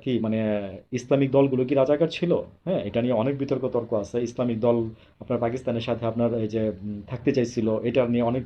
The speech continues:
তর্ক বিতর্ক আছে। আমি ওইদিকে যাচ্ছি না, কথা বললে বলতে পারবো অনেকক্ষণ, কিন্তু ওইদিকে যাচ্ছি না। তো, উম, এ-,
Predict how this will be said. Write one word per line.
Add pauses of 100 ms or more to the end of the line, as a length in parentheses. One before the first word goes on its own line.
তর্ক
বিতর্ক
আছে। (420)
আমি
ওইদিকে
যাচ্ছি
না, (260)
কথা
বললে
বলতে
পারবো
অনেকক্ষণ,
কিন্তু
ওইদিকে
যাচ্ছি
না। (500)
তো,
উম, (180)
এ-,